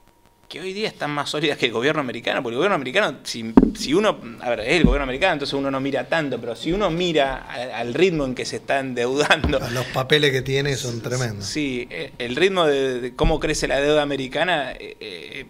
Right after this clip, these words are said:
Speaker 1: está bien, podrán tener inflación para adelante, podrán licuar porque es deuda en su propia moneda, ¿no? Pero, eh, las empresas americanas que vos tenés y que están hace cincuenta, sesenta años dando vueltas y tienen deuda que te da cinco o seis por ciento, me deja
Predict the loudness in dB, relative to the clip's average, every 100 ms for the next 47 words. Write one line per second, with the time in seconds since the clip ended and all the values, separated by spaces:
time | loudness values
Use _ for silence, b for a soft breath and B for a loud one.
0 | -18 -14 -2 0 0 -4 -16 -20 _ _
1 | -12 -6 -6 -6 -8 -10 -8 -6 -4 -4
2 | -2 0 0 -2 -8 -10 -8 -6 -6 0
3 | 0 0 -4 -6 -8 -6 -4 -4 -6 -8
4 | -6 -6 -6 -4 -4 -6 -8 -12 -12 -8
5 | -8 -10 B B B B B B -12 -10
6 | -10 -12 -14 -16 -18 -20 -14 -10 -8 -8
7 | -10 -8 -6 -4 -4 -4 -6 -8 -6 -4
8 | -4 -8 -12 -12 -8 -6 -6 -8 -12 -12
9 | -8 -8 -8 -10 -10 -8 -6 -4 -4 -8
10 | -8 -8 -8 -6 -4 -4 -4 -6 -6 -4
11 | -2 0 2 0 -4 -12 -14 -12 -10 -6
12 | -2 -2 -2 -8 -8 -6 -8 -8 -10 -8
13 | -8 -8 -8 -6 -4 -6 -8 -10 -12 -12
14 | -14